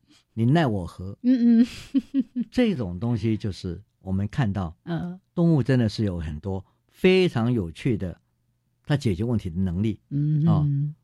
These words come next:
Speaker 1: 其实我曾经也讲过一个故事。
Speaker 2: 耶。
Speaker 1: 在我们的节目里面，我曾经讲过一个猩猩的故事。
Speaker 2: 嗯。
Speaker 1: 就是当时呢，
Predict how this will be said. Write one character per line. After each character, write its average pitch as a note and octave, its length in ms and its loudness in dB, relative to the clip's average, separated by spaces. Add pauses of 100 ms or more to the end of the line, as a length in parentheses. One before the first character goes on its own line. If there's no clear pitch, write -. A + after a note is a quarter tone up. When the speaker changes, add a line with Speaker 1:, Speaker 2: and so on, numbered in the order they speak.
(1080)
Speaker 1:
其 G3 160 -2
实 C3+ 360 0 (380)
我 A#2+ 120 -2
曾 C3 240 2
经 E3 100 2
也 D3+ 140 4
讲 F2+ 240 -4
过 C3 140 0
一 A2+ 60 0
个 G2 140 -6
故 G2+ 220 -6
事。 - 240 -16 (180)
Speaker 2:
耶。 - 280 -14 (720)
Speaker 1:
在 D#3+ 140 2
我 A#2+ 80 4
们 A2+ 100 2
的 A#2 60 0
节 A#2+ 180 0
目 C#3+ 120 2
里 A2 120 2
面， G#2 240 0 (500)
我 A#2+ 80 -4
曾 C3+ 160 4
经 D3 140 4
讲 G2 200 -2
过 A2+ 140 0
一 G#2+ 80 -2
个 G#2 220 -4 (880)
猩 D#3 340 2
猩 D#3 120 0
的 B2+ 100 0
故 A2 200 -4
事。 - 220 -16 (120)
Speaker 2:
嗯。 D3+ 320 -4 (280)
Speaker 1:
就 B2 100 -8
是 B2 120 -8
当 F3+ 260 4
时 A2 200 -4
呢， A2 240 -4